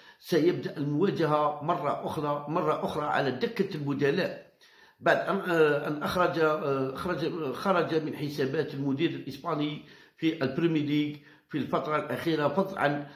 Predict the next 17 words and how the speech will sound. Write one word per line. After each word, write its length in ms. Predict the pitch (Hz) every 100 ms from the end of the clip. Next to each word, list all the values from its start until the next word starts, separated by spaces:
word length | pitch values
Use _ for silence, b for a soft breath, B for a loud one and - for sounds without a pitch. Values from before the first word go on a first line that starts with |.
| B 123
رغبة 420 | 165 127 147 143
المدرب 640 | 135 139 156 143 139 -
بايرن 360 | 160 151 147 135
ميونخ 300 | 139 147 -
السابق 640 | - - 175 107 - -
وهو 280 | 98 120 127
غوارديولا 760 | - 110 104 123 117 147 143 -
في 120 | 143
توظيفه 720 | 147 123 160 147 147 147 139
أساسي 460 | 127 165 - 147 143
كما 300 | 147 135 127
جرت 460 | - 147 143 - B B B 117
عليه 540 | 123 135 139 143 139
العادة 400 | 107 113 - 90 -
في 40 | -
الدوري 500 | 110 156 151 147 139
أبطال 540 | - - 156 147 -